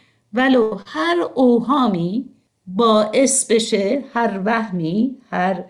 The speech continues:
تمسک وهمالودی به هر چیزی که انگیزه جنگ رو می‌ده، هر اوهامی که در میون بیاد، مادرها راضی نمیشن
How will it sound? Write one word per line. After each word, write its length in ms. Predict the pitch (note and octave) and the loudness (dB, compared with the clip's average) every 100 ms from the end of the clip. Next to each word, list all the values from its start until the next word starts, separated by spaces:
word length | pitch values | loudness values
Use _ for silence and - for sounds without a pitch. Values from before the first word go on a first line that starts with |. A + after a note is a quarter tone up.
| - | -10
تمسک 760 | G3+ G3 F#3+ F3+ - - - F3+ E3 | -4 -2 0 -2 -6 -8 -8 -8 -4
وهمالودی 1080 | F3 - - F3 E3 F#3 G3 - F3 E3+ E3 | -6 -6 -8 -6 -4 -4 -6 -6 -6 -6 -6
به 100 | E3 | -6
هر 460 | D#3+ F#3+ F#3 F3 - - | -4 -2 -2 -4 -10 -10
چیزی 680 | - B3 B3+ A#3 A#3 A#3+ A#3+ | -2 2 4 2 0 0 0
که 640 | - A3+ A#3 A#3+ C#4 - _ _ _ F#3+ | -2 0 4 4 2 -4 _ _ _ -2
انگیزه 560 | F3+ E3+ F3 G#3+ F#3+ | 0 2 2 4 2
جنگ 360 | E3+ D3+ D3+ D3 | 2 -2 -4 -6
رو 80 | D3+ | -6
می‌ده، 580 | C#3 F3 F#3 G3 C4+ - _ _ _ | -4 -2 -2 -2 -4 -12 _ _ _
هر 320 | B3+ D4 - | -8 -8 -4
اوهامی 520 | A#3 G#3+ G#3+ A#3 G#3+ E3+ | 2 4 4 2 0 -2
که 100 | F3 | -2
در 300 | E3+ E3+ - | -2 -2 -4
میون 300 | E3+ E3+ D#3+ | -4 -2 -2
بیاد، 460 | E3 G3 A#3+ C4 C4 - _ _ _ F#3 | -2 0 2 2 0 -6 _ _ _ -4
مادرها 800 | G#3 G#3 G#3+ G#3 A3+ B3 E4 - _ _ _ _ _ _ - | 0 2 2 2 4 2 0 -6 _ _ _ _ _ _ 2
راضی 300 | G#3+ G#3 B3 | 4 6 6
نمیشن 840 | B3+ A3 G#3+ F3 F3 G#3 G#3+ | 6 4 2 -2 -4 -4 -8